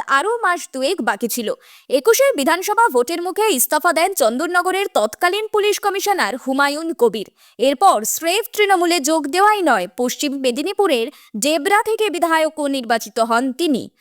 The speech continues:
একসময়ের কারিগরি শিক্ষা দপ্তরের প্রতিমন্ত্রী ছিলেন প্রাক্তন ওই পুলিশ কর্মী, পরে অবশ্য মন্ত্রিসভা থেকে বাদ পড়েন।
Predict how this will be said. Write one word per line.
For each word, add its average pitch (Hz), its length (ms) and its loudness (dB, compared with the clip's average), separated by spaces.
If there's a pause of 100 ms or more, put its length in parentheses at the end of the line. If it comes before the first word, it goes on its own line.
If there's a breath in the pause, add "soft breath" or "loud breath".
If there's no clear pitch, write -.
(300 soft breath)
একসময়ের 453 680 -2
কারিগরি 311 440 -2
শিক্ষা 381 320 0
দপ্তরের 339 460 -2
প্রতিমন্ত্রী 320 580 0
ছিলেন 370 320 -2
প্রাক্তন 320 520 -2
ওই 359 140 -2
পুলিশ 415 340 4
কর্মী, 220 440 -2
পরে 320 220 4 (160)
অবশ্য 453 240 -2
মন্ত্রিসভা 294 720 2
থেকে 311 280 -4
বাদ 233 300 2 (120)
পড়েন। 180 260 -2